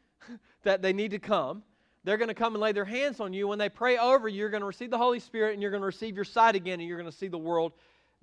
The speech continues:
differently. You see, it was hopeful, it was painful, and it was unusual. Let,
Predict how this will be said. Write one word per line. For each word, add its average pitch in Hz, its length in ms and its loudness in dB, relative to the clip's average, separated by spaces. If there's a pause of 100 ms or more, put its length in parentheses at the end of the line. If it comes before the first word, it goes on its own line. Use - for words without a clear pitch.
differently. 117 580 -2
You 135 80 -14
see, 180 180 -2
it 165 80 0
was 147 120 -12
hopeful, 202 340 0
it 175 80 -4
was 160 140 -12
painful, 190 380 -6
and 160 140 -8
it 170 180 -6
was 156 360 -2 (220)
unusual. 147 1080 -8
Let, 135 160 -14